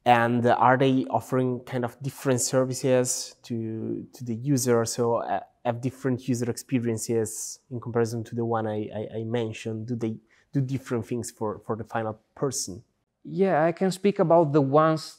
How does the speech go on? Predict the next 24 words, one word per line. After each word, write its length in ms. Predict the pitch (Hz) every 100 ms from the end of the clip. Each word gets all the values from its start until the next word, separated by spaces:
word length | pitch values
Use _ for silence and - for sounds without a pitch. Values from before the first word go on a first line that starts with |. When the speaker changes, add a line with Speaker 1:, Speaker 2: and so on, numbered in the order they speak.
| -
Speaker 2:
that 400 | 147 143 139 -
we 540 | 139 135 135 131 127 120 -
used, 440 | 143 135 170 208 160
that 160 | 131
we 100 | 135
took 220 | 123 139
advantage 480 | 139 131 151 180 175
of, 260 | 185 190 190 - _ -
and 360 | 156 151 151 -
these 380 | 135 160 160 160
specific 560 | - 147 175 170 180
services 640 | - 170 165 165 165 175 151
were 180 | 151
about 360 | 156 139 139 139
fuel 200 | - 180
consumption 600 | 170 143 151 143 - 139
monitoring 560 | 151 151 131 120 120 123
and 180 | 135
reporting. 540 | 135 135 147 131 135 120
So 260 | - 139
some 260 | 135 - 135
sort 400 | 135 143 135 135
of, 300 | 139 127 127
uh, 120 | 127